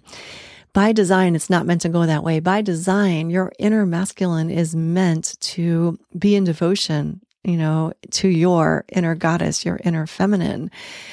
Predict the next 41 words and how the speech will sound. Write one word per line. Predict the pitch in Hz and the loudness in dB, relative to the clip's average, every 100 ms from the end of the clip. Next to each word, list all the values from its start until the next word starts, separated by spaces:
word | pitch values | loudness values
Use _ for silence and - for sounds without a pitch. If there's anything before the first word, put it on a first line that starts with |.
| - - - | -20 -20 -2
And | 190 180 185 180 180 - - | 2 4 4 4 2 -2 -12
you | - 202 262 | -2 2 2
can, | 339 240 185 - | 2 0 0 -4
you | 214 | -2
can | 262 | 0
take | 247 240 | 0 0
the | 214 | 0
reins | 185 190 254 240 | 0 0 0 2
on | 170 | 2
that. | 160 151 | 2 0
You | 165 | 0
can | 190 | 0
take | - 196 | 0 -2
the | 202 | -2
creative | - - 180 180 170 | -6 -2 0 2 0
control | - 190 - - 220 285 | -4 -10 -8 -2 0 2
on | 294 175 165 | 2 0 0
that. | 160 156 156 | 0 -2 0
And | 190 | 0
it | 202 | 2
could | 202 | 0
be | 196 | 0
a | |
super | 185 208 196 | 0 -2 -2
fun | 180 180 170 | -2 -2 -2
process, | - 175 - - - - | -2 -2 -2 -6 -10 -4
right? | 165 175 - | 0 0 2
Really | 190 196 | 2 2
getting | 190 185 190 | 2 0 -2
to | - | -2
know | 185 214 247 180 175 - - - - - - | -2 0 2 0 0 -8 -20 -20 -20 -20 -2
who | 240 | 2
your | 233 202 | 4 2
own | - 202 208 196 | 2 4 4 2
inner | 185 180 | 2 0
masculine | 160 175 185 - 180 165 | 0 -2 -2 -4 -4 -4
is. | - 277 202 170 | 0 2 2 0
Again, | 175 196 | 0 0
it's | 165 - | 0 -2
a | |
signature. | 175 - 311 370 208 180 180 - | -4 -2 0 0 0 -4 -4 -8